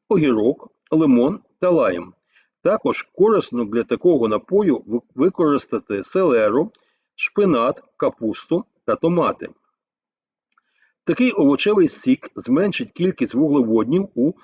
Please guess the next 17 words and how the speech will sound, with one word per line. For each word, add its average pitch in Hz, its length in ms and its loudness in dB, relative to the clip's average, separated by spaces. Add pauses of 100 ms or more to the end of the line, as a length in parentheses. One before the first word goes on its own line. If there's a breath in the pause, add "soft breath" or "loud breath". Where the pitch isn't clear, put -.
(140 loud breath)
<clears throat> - 460 -4
фруктовому 175 720 2
напої 135 580 2
та 127 180 -2
загалом 110 480 0 (420)
добре 151 460 0
вплине 120 540 0
на 110 240 -2
організм. 120 720 0 (760)
При 190 120 2
цьому 147 440 0
добова 135 500 2
норма 123 380 2
фруктів 160 500 -4
не 131 140 0
повинна 143 500 0
перевищувати 117 920 -2